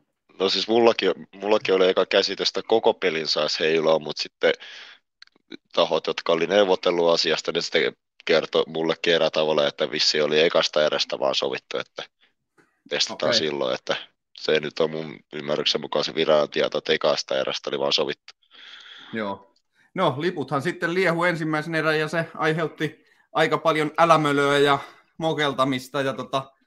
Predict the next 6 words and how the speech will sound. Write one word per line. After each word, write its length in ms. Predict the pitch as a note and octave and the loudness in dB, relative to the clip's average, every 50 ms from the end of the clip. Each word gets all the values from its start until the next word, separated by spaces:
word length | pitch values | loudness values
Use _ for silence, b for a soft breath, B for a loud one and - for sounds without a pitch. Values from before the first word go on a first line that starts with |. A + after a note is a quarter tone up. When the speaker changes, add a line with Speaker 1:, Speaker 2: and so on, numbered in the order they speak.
| _ _ _ _ | _ _ _ _
Speaker 2:
touhua. 800 | - D#3+ D#3 C#3+ C#3 B2+ B2+ C3 B2 B2 B2 B2 - - _ _ _ _ _ _ _ _ _ _ _ _ _ _ _ _ _ _ _ _ _ _ _ _ _ _ _ | 0 2 4 4 2 2 0 -2 -2 0 -2 -2 -4 -12 _ _ _ _ _ _ _ _ _ _ _ _ _ _ _ _ _ _ _ _ _ _ _ _ _ _ _
Siellä, 260 | - D3+ D3+ C#3+ C#3+ B2+ | -6 -2 0 0 0 0
tota, 280 | B2+ B2+ - C#3 C3 C3 B B B B B B B B B B B B B B - | -2 -2 -2 -4 -4 -4 B B B B B B B B B B B B B B -6
no, 220 | C3+ C#3 C3+ B2+ | -4 -2 -2 -4
käyttäydyttiin 1120 | B2+ - C3+ C3 C3 - - C#3 B2+ B2+ B2+ B2+ B2+ - - C3 B2+ B2 A#2+ A2+ - _ _ _ _ _ _ _ _ _ _ _ _ _ _ _ | -2 -2 -2 -2 -2 -2 -2 -4 -2 -2 -2 -6 -8 -8 -8 -6 -4 -4 -4 -6 -10 _ _ _ _ _ _ _ _ _ _ _ _ _ _ _
typerästi, 800 | C#3+ C#3 - - A#2+ A2+ A2 G#2+ - - - A2 G#2 - _ | -8 -6 -4 -4 -2 -2 -2 -4 -4 -6 -10 -12 -12 -12 _